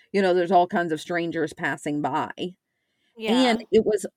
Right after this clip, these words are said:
Speaker 1: all family who were present. So I feel like they would have noticed if a stranger is also appearing in their midst.
Speaker 2: Mm-hmm.
Speaker 1: And the final theory is that someone in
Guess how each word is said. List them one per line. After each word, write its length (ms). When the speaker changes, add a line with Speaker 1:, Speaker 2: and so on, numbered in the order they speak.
Speaker 1:
all 200
family 720
who 160
were 140
present. 580
So 140
I 80
feel 220
like 160
they 100
would 180
have 140
noticed 560
if 120
a 80
stranger 1000
is 160
also 400
appearing 480
in 200
their 160
midst. 520
Speaker 2:
Mm-hmm. 500
Speaker 1:
And 80
the 60
final 320
theory 560
is 180
that 220
someone 560
in 600